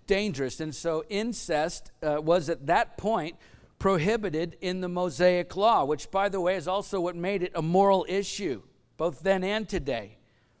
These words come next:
but not in Cain's lifetime. And so, uh, as repulsive as the idea is to us morally and physically as it should be, for Cain to marry his sister in, in his day, it would have been quite,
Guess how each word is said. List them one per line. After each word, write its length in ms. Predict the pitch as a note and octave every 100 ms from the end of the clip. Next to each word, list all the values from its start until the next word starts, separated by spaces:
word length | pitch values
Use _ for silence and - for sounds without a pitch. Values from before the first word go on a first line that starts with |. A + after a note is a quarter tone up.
| _ _ -
but 140 | F3+
not 220 | G3 G#3 G3+
in 140 | F#3
Cain's 420 | - G#3+ A3 E3+
lifetime. 520 | D#3 C3+ - C#3 A#2 F#2 - - -
And 120 | F3+
so, 360 | - F#3 E3+ E3 - _ -
uh, 60 | A2+ - A2+ -
as 220 | F3 D3
repulsive 680 | D#3+ E3 - G3 A3+ F#3+ E3
as 200 | F3+ C#3
the 160 | E3+
idea 420 | E3 E3+ D3 G3 F#3+
is 300 | F3+ G3 -
to 240 | F#3+ E3+
us 180 | D#3+ -
morally 480 | D3+ F3+ G3+ F3+ D#3
and 160 | D#3
physically 540 | - G3+ E3 F#3 D3+ D3+
as 160 | C3
it 100 | D3+
should 300 | - A#3 F3+
be, 160 | C3+ C#3+
for 240 | - D#3
Cain 360 | - F#3 F#3 F3 - - -
to 100 | E3+
marry 320 | E3+ F#3 F3+
his 180 | D#3 C3+
sister 580 | - - G3 G3 - D#3+
in, 180 | D3+ D3+
in 160 | E3 D#3
his 280 | D#3 G#3+ C3+
day, 260 | E3+ G#3
it 100 | D3+
would 140 | D3+ D#3
have 100 | B2+
been 180 | D#3
quite, 360 | D3+ D3+ D3 C#3+